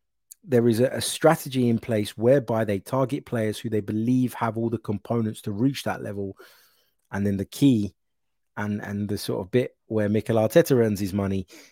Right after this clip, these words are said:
is to try and turn those players into that level of monster. And he's done that with a few players, 'cause there's a few players that are well on their way to becoming that because of Mikel Arteta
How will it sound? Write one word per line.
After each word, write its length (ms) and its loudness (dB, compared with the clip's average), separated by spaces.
is 160 -4
to 100 -4
try 200 0
and 100 -2
turn 260 2
those 180 -2
players 400 -4
into 320 -2
that 200 0
level 320 -2
of 120 -6
monster. 480 -2
And 80 -2
he's 160 0
done 220 8
that 180 0
with 120 -4
a 40 0
few 220 -2
players, 240 -2
'cause 160 0
there's 120 4
a 60 4
few 200 0
players 260 2
that 100 -2
are 60 -4
well 240 4
on 100 2
their 140 0
way 260 0
to 100 -2
becoming 420 4
that 140 -6
because 300 2
of 120 -2
Mikel 280 -2
Arteta 480 -2